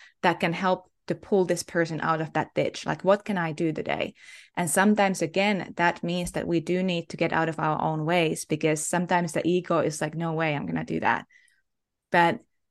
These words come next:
these are the times when a lot of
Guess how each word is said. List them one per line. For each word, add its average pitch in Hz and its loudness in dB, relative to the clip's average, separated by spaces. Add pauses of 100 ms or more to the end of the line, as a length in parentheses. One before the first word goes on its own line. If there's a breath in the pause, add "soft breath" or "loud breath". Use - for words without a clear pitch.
(180)
these 233 6
are 214 6
the 185 4
times 180 -2
when 175 -2
a 175 0
lot 185 6
of 196 4